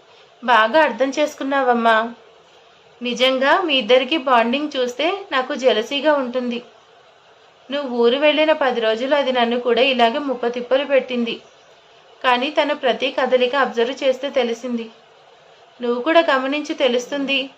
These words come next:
అన్నారు లక్ష్మి. "అలాగే, థ్యాంక్స్ అమ్మా. నువ్వు ఇప్పుడు ఫోన్ చేయకపోతే అది చేసే పనులకి నా కోపం వచ్చి ఏం చేసేవాణ్ణో. నా కోడల్ని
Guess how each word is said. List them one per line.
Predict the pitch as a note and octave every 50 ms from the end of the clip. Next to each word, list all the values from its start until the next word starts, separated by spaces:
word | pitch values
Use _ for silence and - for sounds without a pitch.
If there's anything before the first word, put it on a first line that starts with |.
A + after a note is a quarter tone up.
| - - _ - A#3+
అన్నారు | C4 B3 B3 B3 A#3 A3+ B3+
లక్ష్మి. | C4+ C4+ A#3+ G#3+ - - - A#3 A3+ G#3+ - - - _ _ _ _ _ _ _ _ _ _ _ _ _ -
"అలాగే, | A3 A3+ A#3 B3+ C4 A#3+ C4 - - - - _ _ _
థ్యాంక్స్ | C4 A#3+ A#3 A#3+ B3+ -
అమ్మా. | E4 D4 C#4 C4 B3+ B3+ C4+ D#4+ - - - - - - - - _ _ _ _ _ - _ _ _ _ _ _ _ _ - - - - - - _ A#3+
నువ్వు | B3+ B3+ A#3+ A#3+ D4 E4
ఇప్పుడు | F4+ E4 D4+ - D4 C#4+
ఫోన్ | B3 - B3+ A#3 A#3+ B3 B3 -
చేయకపోతే | D4 C#4 C4+ D4 C4 - B3+ A#3+ A#3 D4 D#4
అది | D#4+ B3+ C4 B3 - C#4
చేసే | A#3+ A3 A3+ - D4+
పనులకి | D4+ - C4+ B3 A#3 A#3 A#3 A#3 C4+
నా | D#4 D#4+ C#4+
కోపం | - - A#3+ A3 A3 A3+ C4+ D#4 F4+ F4+
వచ్చి | D4 G#3+ - - - C#4+ D4 B3+
ఏం | A3+ A#3
చేసేవాణ్ణో. | A#3+ B3 C#4+ C#4 - C#4+ C#4 B3+ B3+ A#3+ A#3 A3+ A3+ A3 A3+ A3+ - - _ _ _ _ _ _ _ _ _ _ _ _ _ _ _ _ _ -
నా | B3+ C#4
కోడల్ని | C4 C4 C4+ A#3 A3 A3 A#3+ C4+ D#4+ D#4+